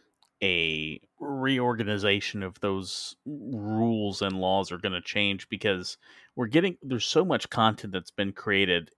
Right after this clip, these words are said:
and we're coming up on, so if you think something from seventy years ago is nineteen fifty, well,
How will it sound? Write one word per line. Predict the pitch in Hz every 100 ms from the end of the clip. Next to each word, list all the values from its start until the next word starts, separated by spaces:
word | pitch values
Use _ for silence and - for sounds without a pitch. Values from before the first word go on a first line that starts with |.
| -
and | 110
we're | 104
coming | - - 202 131
up | 98 -
on, | 101 98
so | 101 131
if | 123
you | 180
think | 190 135
something | - 139 123
from | 110 101
seventy | 95 127 113 101
years | 95 113 135 107
ago | 92 85 80 - _ - - _ -
is | 117
nineteen | 104 107 104 98
fifty, | 92 117 101 - 62
well, | 117 113 104